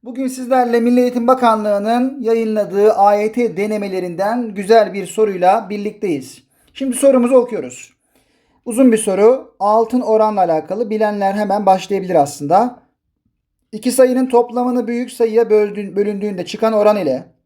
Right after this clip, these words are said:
büyük sayının küçük sayıya oranı birbirine eşitse buna altın oran denir.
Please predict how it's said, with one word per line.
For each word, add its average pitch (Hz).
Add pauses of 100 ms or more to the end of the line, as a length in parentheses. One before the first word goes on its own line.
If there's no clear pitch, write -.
(220)
büyük 196
sayının 226
küçük 220
sayıya 214
oranı 175
birbirine 196
eşitse 175
buna 202
altın 190
oran 185
denir. 123